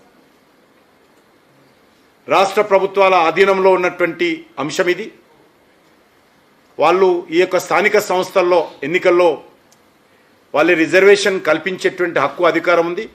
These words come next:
దాని ద్వారా తెలంగాణలో ఎన్నికలు రాష్ట్ర హైకోర్టు తీర్పు ప్రకారము ఎన్నికల్లో నిర్వహించాలని చెప్పి కూడా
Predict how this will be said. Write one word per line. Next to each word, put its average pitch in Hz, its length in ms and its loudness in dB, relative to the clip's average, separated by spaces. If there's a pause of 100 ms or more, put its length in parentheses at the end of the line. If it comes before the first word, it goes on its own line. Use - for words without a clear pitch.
(420)
దాని 160 280 -2
ద్వారా 180 460 2 (680)
తెలంగాణలో 175 540 2
ఎన్నికలు 170 520 0 (920)
రాష్ట్ర 175 400 0
హైకోర్టు 175 400 0
తీర్పు 175 320 -2
ప్రకారము 165 500 0 (760)
ఎన్నికల్లో 170 600 0 (240)
నిర్వహించాలని 180 680 2
చెప్పి 170 220 -6
కూడా 165 300 0